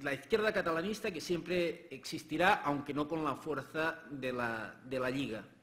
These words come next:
Lo que comienza a resultar sorprendente es que cuando uno mira los patrones de la Unión des Nationalités,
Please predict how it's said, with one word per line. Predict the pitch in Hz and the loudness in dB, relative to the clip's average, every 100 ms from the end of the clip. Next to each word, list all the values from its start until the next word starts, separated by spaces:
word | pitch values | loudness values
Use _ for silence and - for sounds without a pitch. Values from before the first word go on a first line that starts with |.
| - _ _ _ - | -20 _ _ _ -6
Lo | 220 | -4
que | 226 | -2
comienza | 226 269 302 302 | 0 0 0 0
a | |
resultar | 269 226 208 240 240 | 0 0 0 0 0
sorprendente | 240 208 185 185 208 190 - 131 151 - - | 0 0 0 0 2 0 -4 -8 -8 -16 -12
es | 160 | -10
que | - 180 | -6 -2
cuando | 180 180 | 0 2
uno | 240 269 | 2 2
mira | 247 254 | 2 4
los | 214 185 | 4 2
patrones | - 151 139 190 180 151 - | 0 -2 2 2 2 0 0
de | 151 | 0
la | 135 127 120 113 117 - - | 2 2 0 0 -4 -10 -10
Unión | 139 160 196 | -4 -2 0
des | 196 180 | -2 -2
Nationalités, | 175 180 156 147 143 175 180 | -4 -2 -2 -2 2 2 0